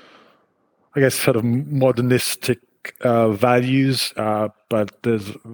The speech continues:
a lot of, or there were a lot of kind of warm materials, um, uh, which c-, were kind of specific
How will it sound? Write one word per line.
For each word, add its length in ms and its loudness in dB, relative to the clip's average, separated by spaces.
a 60 0
lot 160 -2
of, 340 -8
or 160 -4
there 140 2
were 220 4
a 60 4
lot 160 2
of 240 -2
kind 140 -2
of 80 -4
warm 400 2
materials, 880 0
um, 520 -6
uh, 440 -10
which 600 -6
c-, 60 -12
were 280 0
kind 220 -4
of 80 -4
specific 720 0